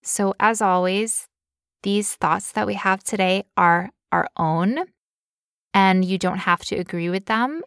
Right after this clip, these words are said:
and we don't expect that everyone listening will agree with them. I wanted to circle back to some thoughts that I'm having about the idea of the medical model and wanting a cure, because I think that for many of us in the case of chronic illness,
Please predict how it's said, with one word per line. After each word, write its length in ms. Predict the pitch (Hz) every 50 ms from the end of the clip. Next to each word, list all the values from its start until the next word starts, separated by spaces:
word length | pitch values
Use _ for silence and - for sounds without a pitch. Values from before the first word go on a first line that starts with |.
| _ -
and 200 | 190 185 185 190
we 60 | 196
don't 180 | 190 196 190 190
expect 420 | 196 190 - - - 180 175 -
that 120 | - 180 - -
everyone 340 | 185 175 175 170 170 170 160
listening 540 | 160 160 - - - 180 180 180 175 180 -
will 480 | 180 175 240 262 247 202 165 180 185 - _ _ _ _ _ -
agree 300 | 190 180 - 175 165 -
with 120 | - - -
them. 240 | - - - - - _ _ _ _ _ _ _ _ _ _ _ _ _ _ _ _ _ _ _ _ _ _ _ _ _ _ _ _ _ _ _ _ _ _ _ _ _ _ -
I 60 | 240
wanted 200 | 247 254 285 302
to 100 | 339 330
circle 320 | - - 226 202 - 233 208
back 320 | 185 185 170 160 - -
to 80 | - 208
some 240 | - - 214 202
thoughts 420 | 190 - - 180 160 170 - - -
that 80 | 226
I'm 120 | 220 220 220
having 420 | 208 214 220 214 208 226 220 220
about 480 | 220 208 185 175 175 170 170 - - -
the 120 | - 196
idea 400 | 180 175 185 - - 175 170 170
of 280 | 175 175 175 185 180 -
the 100 | - 180
medical 560 | 175 175 175 175 175 170 196 202 - - 240
model 460 | 233 233 233 233 233 240 240 240 240
and 240 | 233 - 180 180 165
wanting 280 | 165 165 170 175 170 170
a 60 | 170
cure, 600 | - - - - 156 156 160 170 - - 196 196 _ _ _ _
because 720 | - 196 190 - - 190 180 175 175 175 - - - - _ _ _ _ _ _ _ _ _ -
I 80 | 208
think 280 | 196 - - 190 196 202
that 160 | 226 220 -
for 140 | - - 254
many 280 | 233 214 180 170 180 180
of 80 | 175
us 260 | 180 185 202 196 -
in 80 | - 190
the 80 | 185 190
case 320 | - - 196 175 - -
of 100 | 196 190
chronic 440 | - - - 165 170 190 - - -
illness, 520 | 185 175 175 180 185 202 214 - - -